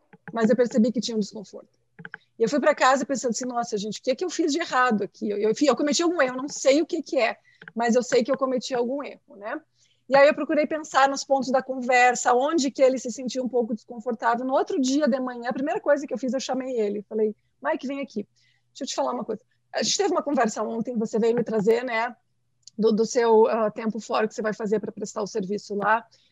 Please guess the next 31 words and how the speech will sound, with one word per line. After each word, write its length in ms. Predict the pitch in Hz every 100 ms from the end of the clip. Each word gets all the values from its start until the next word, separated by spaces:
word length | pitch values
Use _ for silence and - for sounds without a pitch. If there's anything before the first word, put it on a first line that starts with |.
| _
Eu 120 | 226
acho 200 | 240 233
muito 380 | 269 285 453 427
bacana, 480 | 269 254 233 233 240
quer 120 | 233
dizer 120 | 202
que 80 | 214
você 80 | 262
pode 220 | 254 240
contar 260 | 269 247 247
com 100 | 262
o 40 |
meu 160 | 240 226
apoio, 240 | 220 240
mas 100 | 269
eu 60 | 285
não 80 | 302
conheço 500 | 320 302 294 294 262
isso. 380 | 233 - 214 - _ _ _ 254
E 40 |
eu 80 | 269
senti 240 | 302 294
que 80 | 269
você 100 | 311
ficou 160 | 226 294
incomodado 540 | 285 277 254 269 269
com 60 | 262
a 20 |
minha 160 | 254
resposta, 560 | 277 247 269 269 269 -
né? 160 | 247